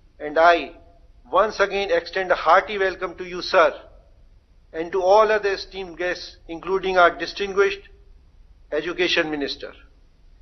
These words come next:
A centenary is a landmark achievement in the history of a university. On this historic event, thousands of alumni like me feel an overwhelming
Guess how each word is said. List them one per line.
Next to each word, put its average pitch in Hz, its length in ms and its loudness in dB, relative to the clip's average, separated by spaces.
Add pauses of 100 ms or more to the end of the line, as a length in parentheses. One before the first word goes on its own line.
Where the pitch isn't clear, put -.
(1040)
A 160 80 6
centenary 214 640 2
is 202 100 0
a 196 60 4
landmark 196 560 2
achievement 196 560 -8 (600)
in 160 140 -12
the 165 60 -8
history 196 360 -2
of 175 120 4
a 185 80 0
university. 165 720 -4 (840)
On 190 260 0
this 202 160 -4
historic 190 520 2
event, 185 420 -8 (680)
thousands 196 440 2
of 196 100 0
alumni 180 440 0
like 170 380 -4
me 170 400 -12 (640)
feel 196 220 -2
an 190 120 0
overwhelming 190 800 2